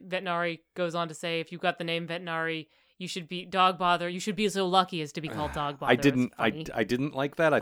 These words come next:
Speaker 1: I
Speaker 2: thought
Speaker 1: did.
Speaker 2: that was hanging a lantern on what was already kind of a nice jo-, like, Vetinari is a pun on Medici.
Speaker 1: Mm-hmm.
Speaker 2: It's, instead of medical, it's veterinary.
Speaker 1: Right.
Speaker 2: And it's just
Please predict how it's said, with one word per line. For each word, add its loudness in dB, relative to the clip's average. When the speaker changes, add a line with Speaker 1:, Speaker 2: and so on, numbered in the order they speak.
Speaker 1:
I 2
Speaker 2:
thought 10
Speaker 1:
did. 4
Speaker 2:
that 6
was 4
hanging 0
a 4
lantern 2
on 2
what 4
was 2
already 4
kind 0
of 0
a 2
nice 0
jo-, -2
like, 2
Vetinari 6
is 4
a 4
pun 4
on 2
Medici. -2
Speaker 1:
Mm-hmm. -8
Speaker 2:
It's, -2
instead 4
of 4
medical, 6
it's -4
veterinary. 0
Speaker 1:
Right. -4
Speaker 2:
And 0
it's -2
just 2